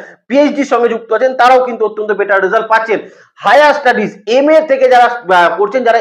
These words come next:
এমএ করছেন, এমবিএ করছেন, এমসিএ করছেন, যারা বিশেষ করে, আহ, মানে বি-, এম, এম ফার্ম করছেন, এরকম যারা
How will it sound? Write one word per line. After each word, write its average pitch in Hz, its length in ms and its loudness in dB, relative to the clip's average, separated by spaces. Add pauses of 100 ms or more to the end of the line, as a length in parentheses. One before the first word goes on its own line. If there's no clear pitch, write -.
(100)
এমএ 220 220 2
করছেন, 214 340 -2
এমবিএ 226 380 0
করছেন, 208 280 -2
এমসিএ 196 340 0
করছেন, 220 340 -2 (440)
যারা 262 320 2
বিশেষ 285 380 -2
করে, 262 380 2 (160)
আহ, 160 280 4 (560)
মানে 156 240 -4
বি-, 233 260 -2 (260)
এম, 196 200 0
এম 190 400 0
ফার্ম 247 240 2
করছেন, 233 280 0
এরকম 247 260 0
যারা 269 260 2